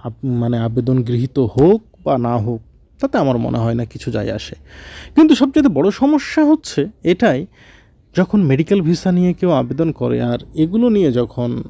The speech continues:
আহ, আসলে কর্তৃপক্ষ রীতিমতো ছেলে খেলা করে, তখন আসলে আমাদের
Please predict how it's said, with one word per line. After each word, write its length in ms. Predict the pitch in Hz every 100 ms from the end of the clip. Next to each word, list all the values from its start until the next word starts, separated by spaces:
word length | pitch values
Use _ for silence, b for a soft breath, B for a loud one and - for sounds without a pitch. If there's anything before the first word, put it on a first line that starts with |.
| -
আহ, 840 | 135 127 120 127 131 - - -
আসলে 280 | 123 - 127
কর্তৃপক্ষ 680 | - 139 - 151 151 - - 131 - _ b b b b 156
রীতিমতো 380 | 233 294 285
ছেলে 260 | 277 - 233
খেলা 220 | - 139
করে, 180 | - 170
তখন 220 | - -
আসলে 280 | 127 - 131
আমাদের 220 | 123 120